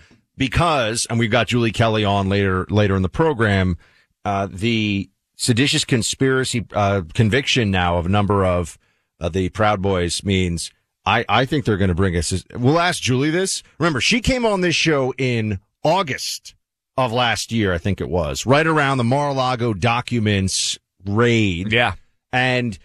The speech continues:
Speaker 1: she didn't specify what they would be, but federal charges against Donald Trump. That's what we asked about. Fed-, 'cause we al-, we've always known Bragg and, you know, local stuff and civil charges and whatever. That's always been in the background.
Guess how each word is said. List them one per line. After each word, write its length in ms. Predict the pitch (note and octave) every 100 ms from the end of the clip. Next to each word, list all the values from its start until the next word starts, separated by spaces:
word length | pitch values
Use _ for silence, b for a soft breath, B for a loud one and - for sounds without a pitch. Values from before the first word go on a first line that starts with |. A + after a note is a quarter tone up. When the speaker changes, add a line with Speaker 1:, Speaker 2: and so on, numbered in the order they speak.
| _
Speaker 1:
she 140 | D#3
didn't 180 | G3+ G3
specify 800 | E3+ D#3+ B2 C3 A#2+ A2+ G#2+ G#2+
what 460 | F#2 G2 G#2 E3 F#3+
they 140 | F#3+
would 200 | G3 G3
be, 240 | E3 G3 G3+
but 200 | C3 -
federal 560 | - - G#3+ G3+ G3
charges 520 | - - C#3 C3 A#2+ G#2+
against 280 | A2+ A2
Donald 240 | B2 A2+ G#2
Trump. 220 | B2+ F#2+
That's 160 | G#2+ C#3+
what 80 |
we 100 | F3
asked 220 | F#3 C3+ G#2+
about. 180 | E2+
Fed-, 240 | - D#3+ D3
'cause 200 | D#3+ D#3+
we 100 | A#3
al-, 220 | A#3 G#3+
we've 180 | - F#3
always 220 | G#3+ C3+
known 440 | D#3+ D#3+ D#3 D3+ C3+ b b b
Bragg 460 | C#3+ D3 D3 C#3+ A#2+
and, 160 | A#2 A#2
you 80 |
know, 60 | A2
local 400 | A#2 D3+ C#3+ C3+
stuff 500 | - C#3+ C3 B2+ -
and 200 | A2 G2+
civil 360 | - F#3 D#3+ C#3+
charges 500 | D#3 C3+ B2+ A#2+ A2
and 60 |
whatever. 220 | A#2 A2+
That's 260 | A#2 C#3 -
always 260 | B2 A#2 -
been 140 | G#2+
in 60 | G2
the 60 |
background. 440 | F2 F2 - D2+